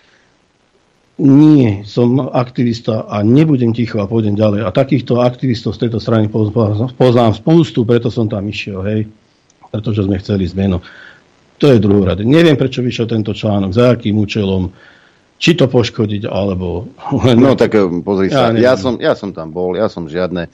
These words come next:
Speaker 1: No.
Speaker 2: stranické vlajky Národnej koalície nevidel.
Speaker 1: Nie, jasné.
Speaker 2: Ja som nevidel žiadne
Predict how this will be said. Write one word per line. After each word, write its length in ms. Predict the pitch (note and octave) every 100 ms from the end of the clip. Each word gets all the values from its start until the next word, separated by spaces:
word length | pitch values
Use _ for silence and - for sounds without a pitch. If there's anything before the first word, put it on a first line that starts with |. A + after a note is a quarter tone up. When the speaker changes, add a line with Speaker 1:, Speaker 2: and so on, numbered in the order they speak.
| -
Speaker 1:
No. 240 | G#2+ G2+ F#2+
Speaker 2:
stranické 640 | - - F#2+ F#2 - - F2 E2
vlajky 400 | E2+ F2 - E2+
Národnej 480 | E2+ F2 E2+ E2
koalície 480 | - E2 D#2 - D2
nevidel. 640 | D#2 F2 A#2+ F3+ F3+ E3+ C3
Speaker 1:
Nie, 160 | A2+
jasné. 320 | A2 - F2
Speaker 2:
Ja 160 | G2 G2
som 240 | G#2 F#2+
nevidel 640 | F#2+ F2 D#2+ E2+ E2 D#2+ D#2
žiadne 720 | D#2 F2 E2+ D#2 E2+ D2+